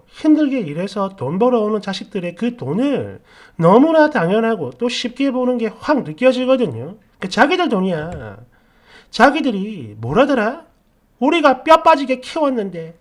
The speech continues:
좀 쓰면 안 되냐?" 아니, 언제 뼈가 빠졌는데요? 이 소리 듣고 저희 남편이 욕을 하더라고요.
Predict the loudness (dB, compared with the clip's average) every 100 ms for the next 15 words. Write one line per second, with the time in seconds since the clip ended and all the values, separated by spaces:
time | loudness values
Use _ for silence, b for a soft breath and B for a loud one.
0 | _ -6 -4 -4 -2 2 4 4 2 0
1 | 0 2 0 -2 -12 _ _ _ _ _
2 | b b 2 2 0 0 0 2 0 2
3 | 2 2 2 0 2 0 0 -4 -8 -14
4 | -16 -20 B B B -6 0 0 0 -2
5 | -4 -6 -4 -6 -2 0 0 -2 0 2
6 | 4 6 4 2 -2 -8 -12 -14